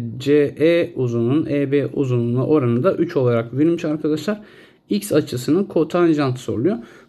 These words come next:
Burada yine biraz önceki anlattığım yani ilk soruda anlattığım özel teoremi kullanabiliriz.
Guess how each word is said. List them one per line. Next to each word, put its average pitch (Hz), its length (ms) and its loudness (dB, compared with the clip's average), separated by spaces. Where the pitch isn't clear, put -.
Burada 185 200 -2
yine 196 460 2
biraz 175 360 0
önceki 165 360 2
anlattığım 147 560 0
yani 123 220 2
ilk 170 180 0
soruda 127 280 -2
anlattığım 143 640 0
özel 139 380 0
teoremi 139 340 0
kullanabiliriz. 139 840 0